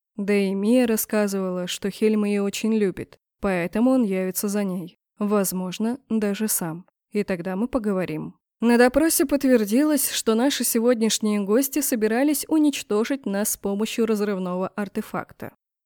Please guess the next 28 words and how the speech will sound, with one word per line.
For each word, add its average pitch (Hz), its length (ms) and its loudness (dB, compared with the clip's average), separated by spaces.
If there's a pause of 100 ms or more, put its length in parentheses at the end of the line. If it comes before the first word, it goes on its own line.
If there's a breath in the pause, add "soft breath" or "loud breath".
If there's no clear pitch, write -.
Вернулся 220 600 2
к - 80 -20
прежней 202 440 0
теме 240 320 2
Кейрин. 170 540 -6 (280)
А 208 160 0
для 302 180 4
преодоления 311 760 4
защитного 262 560 0
барьера 214 500 2
у 311 60 4
них 262 240 4
была 320 260 0
странная 202 600 -2
вещица. - 640 -6 (320)
Очередная 202 640 0
выдумка 202 480 0
местных 190 480 -4
ведьм. 175 440 -6 (280)
Большой 202 500 0
плащ, 226 400 -2
пропитанный 196 560 -2
неизвестным 196 680 -2
настоем, 202 580 0
который 190 360 -2
просто 208 440 -4
отражает 240 560 -2
магию. 175 560 -6